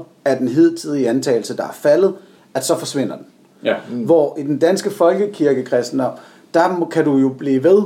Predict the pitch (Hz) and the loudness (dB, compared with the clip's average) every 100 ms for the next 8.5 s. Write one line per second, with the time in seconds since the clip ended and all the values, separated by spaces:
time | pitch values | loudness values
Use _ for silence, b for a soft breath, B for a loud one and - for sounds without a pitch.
0 | - - _ _ _ _ - 190 - 160 | -2 -18 _ _ _ _ -2 -2 0 -2
1 | 143 147 147 151 135 127 135 147 156 139 | 0 0 0 0 2 0 -2 -2 0 0
2 | 135 135 - 175 175 156 151 147 185 196 | 0 -2 2 2 4 2 0 0 2 0
3 | - - _ b b b b - 143 139 | -2 -20 _ b b b b -4 0 0
4 | 135 170 180 165 147 - 190 196 165 - | 0 2 4 2 0 -2 2 2 2 -8
5 | - - 180 170 160 151 151 160 156 - | -20 -2 2 2 0 -4 0 2 0 -2
6 | 147 127 120 123 117 113 104 _ _ - | 0 0 2 0 0 -10 -12 _ _ -2
7 | 170 160 143 131 120 110 - 120 117 - | 2 2 0 -2 -4 -4 -2 0 0 -2
8 | 117 113 127 87 | -2 0 0 -4